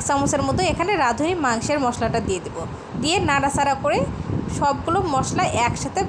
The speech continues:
ভালোভাবে মাখিয়ে ঢাকনা দিয়ে মশলাগুলো খুব ভালোভাবে কষিয়ে নেব। দেখো আমি মশলাগুলো খুব ভালোভাবে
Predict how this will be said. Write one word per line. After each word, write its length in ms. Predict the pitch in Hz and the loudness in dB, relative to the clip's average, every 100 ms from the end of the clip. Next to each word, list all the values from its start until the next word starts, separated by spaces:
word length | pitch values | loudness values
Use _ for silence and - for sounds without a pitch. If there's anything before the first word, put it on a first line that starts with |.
| 277 | 0
ভালোভাবে 480 | 247 240 277 262 370 302 | 2 2 2 2 0 0
মাখিয়ে 360 | 226 - 359 440 - | 0 0 0 0 0
ঢাকনা 400 | - 254 247 254 240 | 0 0 0 -2 0
দিয়ে 140 | 311 523 - - - | 0 -2 -2 -4 0
মশলাগুলো 520 | 247 - 294 294 339 415 | 0 2 2 2 0 0
খুব 120 | 403 - - | 0 0 0
ভালোভাবে 460 | 240 240 233 262 453 - | 2 2 2 0 0 0
কষিয়ে 400 | 233 - 226 202 | -2 0 0 0
নেব। 220 | - - - - - - - - - - - - - - - - | 0 -2 -4 -4 -8 -10 -10 -12 -12 -12 -8 -6 -4 -2 0 2
দেখো 200 | 262 262 | 2 2
আমি 160 | 349 440 403 | 2 2 2
মশলাগুলো 500 | 285 262 - 302 349 403 | 2 2 0 0 0 0
খুব 140 | - - 247 | 0 -2 -2
ভালোভাবে 440 | 240 240 247 254 | 0 2 2 2